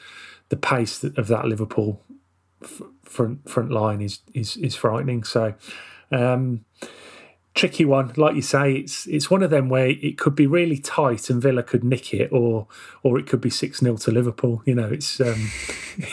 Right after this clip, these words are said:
it's, it's a real kind of, uh,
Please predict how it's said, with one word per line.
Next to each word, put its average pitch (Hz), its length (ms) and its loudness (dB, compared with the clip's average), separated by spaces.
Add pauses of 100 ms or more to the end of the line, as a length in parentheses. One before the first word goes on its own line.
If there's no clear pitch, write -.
(440)
it's, - 260 0
it's 147 260 -2
a 131 40 4
real 127 320 2
kind 113 300 0
of, 117 220 -2 (580)
uh, 117 440 2